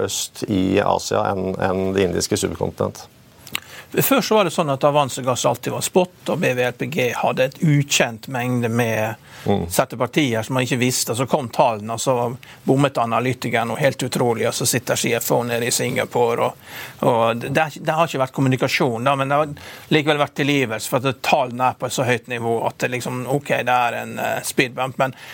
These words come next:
Speaker 2: eh, er det, det, er dere forutsigbare nå på hvilke sette partier det gjør til hvilke rater, og hvilken kontraktsdekning dere har? Kommer det til, har det bedret seg?
Speaker 1: Ja, det, og så har vi lagt om, eh, befraktningsstrategien fra den tiden, for da var det mye contract over freightments som,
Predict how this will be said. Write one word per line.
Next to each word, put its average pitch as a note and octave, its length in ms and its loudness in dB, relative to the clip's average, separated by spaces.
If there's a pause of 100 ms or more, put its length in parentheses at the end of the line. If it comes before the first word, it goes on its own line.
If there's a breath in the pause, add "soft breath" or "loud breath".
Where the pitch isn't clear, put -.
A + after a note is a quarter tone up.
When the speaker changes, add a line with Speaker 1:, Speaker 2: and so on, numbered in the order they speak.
(180 loud breath)
Speaker 2:
eh, - 500 -4
er F3+ 320 2
det, D3+ 180 -6 (140)
det, D#3+ 80 4 (400)
er - 400 2
dere C#3 180 -4
forutsigbare C3+ 960 2
nå D3 240 4
på C#3 80 -2
hvilke C#3 240 -2
sette F3 240 -2
partier C3+ 480 2
det C3 80 -2
gjør C3+ 200 2
til C#3+ 100 -6
hvilke C3+ 280 0
rater, C3 460 2
og B2 80 -2
hvilken B2+ 240 -4
kontraktsdekning C3 720 -2
dere C3 80 2
har? A3 360 2 (200 loud breath)
Kommer C#3+ 240 4
det C#3+ 80 -6
til, C#3 160 0 (460)
har - 180 2
det C#3 160 0
bedret D3 240 2
seg? F3+ 240 0 (560 loud breath)
Speaker 1:
Ja, A#2 320 4
det, C#3 400 4
og C3+ 140 -2
så D3 80 2
har - 20 4
vi D#3 80 4
lagt - 320 0
om, B2+ 240 0
eh, B2+ 320 4
befraktningsstrategien A2+ 960 0
fra C3 140 2
den A2 160 -2
tiden, G#2+ 240 0
for C3 80 2
da A#2 80 4
var A#2 80 4
det A#2+ 80 0
mye G#2+ 160 2
contract G2 360 0
over A2+ 120 2
freightments C3 480 -2
som, - 400 0